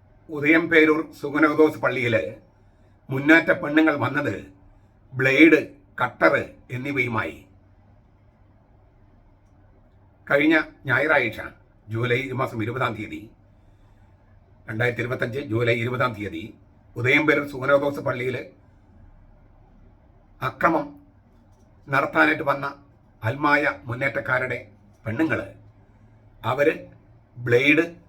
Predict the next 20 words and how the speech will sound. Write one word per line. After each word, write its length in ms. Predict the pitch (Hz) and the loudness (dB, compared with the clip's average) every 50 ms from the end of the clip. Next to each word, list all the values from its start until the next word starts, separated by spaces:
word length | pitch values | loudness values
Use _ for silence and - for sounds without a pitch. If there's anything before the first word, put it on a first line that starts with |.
| _ _ _ _ _ _ _ _ | _ _ _ _ _ _ _ _
പിന്നെ 160 | - 131 127 120 | -10 -8 -6 -2
തെർമോക്കോൾ 480 | - 120 117 139 151 156 151 160 147 | 0 -2 0 2 0 2 4 4 2
കട്ട് 240 | 139 147 135 - 147 | 2 0 -4 -4 -4
ചെയ്യുന്ന 240 | 143 143 139 139 127 | -4 -4 -4 -4 -4
ആ 280 | 123 123 - 120 120 - 113 | -4 -6 -6 -8 -6 -4 -6
കട്ടർ, 380 | 113 - - 131 139 - - - - _ _ - | -6 -4 -4 -2 -2 -2 -4 -6 -16 _ _ -6
അങ്ങനെ 220 | 135 165 180 - - | -4 -4 -2 -4 -2
സംഗതികളൊക്കെ 520 | 165 135 135 156 160 170 165 170 - 139 139 | -4 -4 -4 -2 -4 -2 -4 -2 -2 -2 -2
ആയിട്ടാണ് 380 | 131 131 131 123 127 117 117 110 | -2 -2 -2 -2 -2 -4 -4 -4
കൊ-, 140 | 123 120 110 | -12 -12 -10
വന്നത്. 280 | 104 101 101 - - - - - - _ _ _ _ - _ _ _ _ - _ _ _ _ _ _ _ _ _ _ _ - _ - _ _ _ _ _ _ _ - | -10 -10 -10 -12 -14 -16 -20 -20 -20 _ _ _ _ -20 _ _ _ _ -20 _ _ _ _ _ _ _ _ _ _ _ -20 _ -20 _ _ _ _ _ _ _ -4
കുർബാന 380 | 139 139 151 156 175 185 190 | -2 2 4 6 6 6 4
സ്വീകരിക്കാൻ 520 | 190 - 185 175 170 180 170 160 180 165 160 | 0 -4 -6 -4 -4 -4 -4 -2 -2 0 0
വന്ന 320 | 160 165 165 170 - - - | 0 -2 -2 -6 -8 -8 -10
ചില 180 | - 131 143 143 | -6 -4 -2 0
ഭക്തസ്ത്രീകളെ 840 | 120 127 - - 185 - - 156 143 139 143 127 95 80 90 - - - - - - - | 0 -2 -2 -2 -4 -2 -2 -4 2 2 2 2 2 -4 -8 -14 -18 -20 -20 -18 -8 -6
അവരാക്രമിച്ചു. 640 | 123 139 135 123 143 143 - 165 156 139 - - - - - _ _ _ _ _ _ - _ _ - _ _ _ - | -4 0 2 2 2 2 0 -4 -4 -4 -8 -10 -18 -20 -20 _ _ _ _ _ _ -20 _ _ -20 _ _ _ -12
ഈ 340 | 123 127 139 311 311 - - - - - | -8 -2 -2 -2 -2 -2 -6 -18 -12 -10
മുന്നേറ്റ 320 | 120 127 139 143 147 156 | -6 0 0 2 2 2
പെണ്ണുങ്ങള്, 440 | - 131 123 139 143 135 120 - | 0 -2 -2 -2 -2 -2 -2 -4